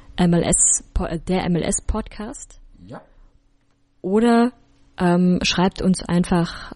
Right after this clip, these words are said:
Speaker 1: ähm, bei Facebook zum Beispiel unter U S Soccer News
Speaker 2: Mhm.
Speaker 1: oder bei Twitter, ihr kennt unsere Accounts bereits.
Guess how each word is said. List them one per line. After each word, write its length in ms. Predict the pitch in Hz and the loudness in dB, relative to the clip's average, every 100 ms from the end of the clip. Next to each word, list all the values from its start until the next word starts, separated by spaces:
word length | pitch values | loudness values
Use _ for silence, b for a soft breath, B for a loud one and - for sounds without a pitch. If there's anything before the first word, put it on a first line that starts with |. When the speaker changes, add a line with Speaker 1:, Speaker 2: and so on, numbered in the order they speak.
| - | -2
Speaker 1:
ähm, 640 | 165 165 165 160 160 156 - - - | 2 2 2 0 0 -2 -6 -10 -4
bei 220 | 175 175 | 0 0
Facebook 480 | - 196 208 208 - | 2 0 0 -2 0
zum 160 | 190 | 2
Beispiel 280 | 175 175 185 | 2 2 2
unter 240 | 170 170 175 | 2 2 2
U 160 | 165 165 | 2 2
S 120 | - | 0
Soccer 260 | 214 220 196 | -2 2 4
News 360 | 185 196 - | 4 2 -2
Speaker 2:
Mhm. 380 | 127 120 120 123 - | -8 -8 -6 -8 -2
Speaker 1:
oder 220 | 185 175 | 2 2
bei 120 | 170 | 2
Twitter, 340 | - 208 - 160 | 0 0 2 0
ihr 80 | |
kennt 260 | - 190 190 | 2 0 0
unsere 240 | 190 175 | -2 -4
Accounts 320 | 151 175 180 - | -4 -2 -2 -2
bereits. 440 | 170 170 175 | -2 -2 -4